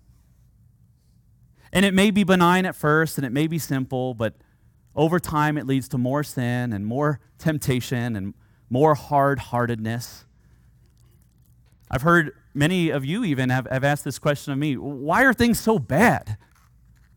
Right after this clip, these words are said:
I mean, have you realized how bad things have gotten? Why are things so bad in the world? I mean, just when I thought they couldn't get worse, they get worse. Why is that?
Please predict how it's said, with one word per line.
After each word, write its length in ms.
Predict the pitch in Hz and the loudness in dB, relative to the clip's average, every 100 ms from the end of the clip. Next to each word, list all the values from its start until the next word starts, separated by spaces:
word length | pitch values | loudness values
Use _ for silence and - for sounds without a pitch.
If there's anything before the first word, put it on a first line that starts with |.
| _ _ _ _ _ - | _ _ _ _ _ 0
I 40 | |
mean, 140 | 202 202 | 4 6
have 120 | 185 | 6
you 100 | 160 | 6
realized 400 | 202 240 233 196 | 6 6 4 2
how 140 | 214 | 0
bad 360 | 143 160 208 208 | 0 2 2 2
things 220 | 214 202 | 0 0
have 100 | 156 | 0
gotten? 340 | 165 196 202 | 2 2 0
Why 200 | 160 175 | -2 0
are 100 | 233 | 2
things 300 | 214 202 202 | 0 -2 -2
so 180 | - 202 | -2 -4
bad 300 | 156 170 202 | 0 2 4
in 80 | 190 | 2
the 80 | 160 | 0
world? 340 | 170 202 151 | 2 2 2
I 40 | 139 | 0
mean, 180 | 151 - - - _ _ | -2 -4 -20 -20 _ _
just 180 | - 214 | 0 0
when 120 | 220 | 2
I 60 | 196 | 2
thought 200 | 196 214 | 4 2
they 100 | 202 | 2
couldn't 240 | - 202 | 4 2
get 140 | 190 170 | 2 2
worse, 240 | 180 190 | 4 4
they 120 | - | 2
get 180 | 151 180 | 0 0
worse. 260 | 170 165 131 | 2 0 0
Why 220 | 165 262 | 2 2
is 260 | 240 208 127 | 4 2 0
that? 280 | 101 76 | -6 -6